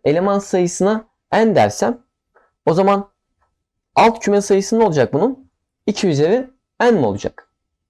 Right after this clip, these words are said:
Şimdi A kümesinde X veya Y'nin bulunmadığı alt küme sayısı o zaman ne olacak? Bulunmadığı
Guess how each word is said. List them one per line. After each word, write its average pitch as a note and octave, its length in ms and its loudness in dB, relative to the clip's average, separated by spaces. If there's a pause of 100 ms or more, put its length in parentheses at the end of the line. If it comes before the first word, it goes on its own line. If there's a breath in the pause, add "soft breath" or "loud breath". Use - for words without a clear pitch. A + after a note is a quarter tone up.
(320 soft breath)
Şimdi E3+ 200 -2
A A3+ 240 2
kümesinde G#3 500 -2
X - 320 -8
veya G3 220 0
Y'nin E3+ 560 -2 (840)
bulunmadığı F3+ 800 2 (300)
alt C4 260 2
küme C3 200 -2
sayısı A#2 300 -4
o G#2+ 40 -2
zaman G2+ 260 0
ne G2 40 0
olacak? C3+ 480 -4 (220)
Bulunmadığı C3 840 0